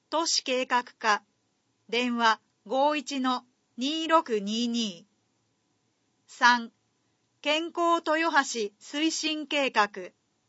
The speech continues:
第三次、二千二十四から二千三十五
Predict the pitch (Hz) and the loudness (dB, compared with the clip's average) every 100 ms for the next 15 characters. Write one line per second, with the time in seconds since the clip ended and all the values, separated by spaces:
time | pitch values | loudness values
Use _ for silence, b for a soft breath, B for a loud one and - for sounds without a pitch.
0 | _ - 247 269 - 233 247 202 170 156 | _ -2 2 2 0 0 0 -2 -10 -16
1 | _ _ _ _ _ _ _ 240 262 311 | _ _ _ _ _ _ _ -6 -4 -2
2 | 339 302 285 339 285 269 240 277 285 240 | -4 -2 -6 -6 -2 -2 0 2 0 2
3 | 220 208 202 - _ - 220 233 339 320 | 2 4 2 -2 _ -10 -6 -2 0 0
4 | 247 - 294 269 202 202 190 190 214 | 0 2 2 2 -2 -2 0 2 2